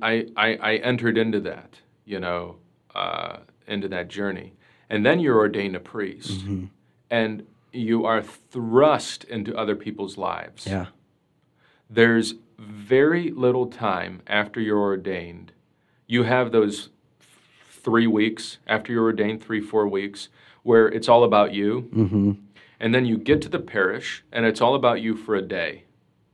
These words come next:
Speaker 1: "Oh, welcome, Father." Boom, first problem hits you. I, so, you know,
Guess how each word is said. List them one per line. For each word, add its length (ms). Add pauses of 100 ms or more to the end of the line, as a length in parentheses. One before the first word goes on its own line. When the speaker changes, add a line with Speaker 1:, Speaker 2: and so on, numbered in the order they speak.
(280)
Speaker 1:
"Oh, 280
welcome, 340
Father." 520 (580)
Boom, 580
first 340
problem 380
hits 280
you. 160 (1900)
I, 260 (760)
so, 380
you 120
know, 280